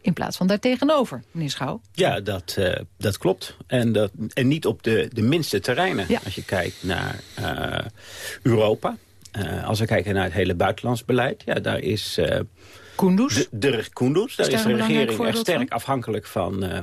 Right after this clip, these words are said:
Speaker 2: van de oppositie. Ja, en dat stelt ook de oppositie elke keer voor de vraag van, eh, willen we de, eh, het kabinet wel aan de meerderheid helpen
Speaker 1: Want
Speaker 2: op
Speaker 1: u krijgt er
Speaker 2: belangrijke
Speaker 1: vaak
Speaker 2: onderwerpen?
Speaker 1: weinig voor terug.
Speaker 2: We krijgen er eigenlijk te weinig voor terug, zou ik willen zeggen. De premier heeft natuurlijk grote woorden gesproken,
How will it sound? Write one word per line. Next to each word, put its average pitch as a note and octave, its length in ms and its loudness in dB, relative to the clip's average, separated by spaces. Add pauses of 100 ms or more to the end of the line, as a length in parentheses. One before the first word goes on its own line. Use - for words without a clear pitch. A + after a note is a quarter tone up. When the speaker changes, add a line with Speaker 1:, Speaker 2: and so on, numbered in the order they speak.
Speaker 2:
van - 200 0
de G2 60 4
oppositie. G#2 520 0
Ja, C3+ 60 4
en G#2+ 60 0
dat G2+ 160 -2
stelt B2 280 0
ook A2+ 160 -2
de - 80 0
oppositie C3+ 440 -2
elke A2+ 200 0
keer G2 240 0
voor F#2+ 140 -2
de - 80 -6
vraag G2 340 -4
van, G#2+ 260 -2 (500)
eh, A2+ 240 4
willen B2+ 240 2
we G2+ 160 2
de, G2 340 0 (100)
eh, - 140 0
het - 120 -8
kabinet G2+ 420 0
wel G2+ 140 0
aan G2+ 80 2
de A2 60 4
meerderheid C#3+ 460 2
helpen F#2 420 -2
Speaker 1:
Want A3 180 2
Speaker 2:
op - 60 2
Speaker 1:
u - 20 0
krijgt A#3 280 2
er G#3+ 100 2
Speaker 2:
belangrijke - 0 -
Speaker 1:
vaak A3 140 0
Speaker 2:
onderwerpen? G#3+ 320 2
Speaker 1:
weinig E3+ 180 0
voor C3+ 120 -4
terug. - 360 -4 (760)
Speaker 2:
We C#3+ 160 2
krijgen C#3 300 0
er B2 160 0 (240)
eigenlijk A#2 340 0 (140)
te E3 180 2
weinig G#2 340 2
voor F#2+ 140 -6
terug, - 420 -2
zou B2+ 240 0
ik A#2 60 -4
willen B2+ 220 2
zeggen. C3 280 0
De A2+ 60 2
premier A2 460 2
heeft G#2 200 -4
natuurlijk G2+ 320 -4
grote C#3+ 340 0
woorden A2+ 260 0
gesproken, G2 640 0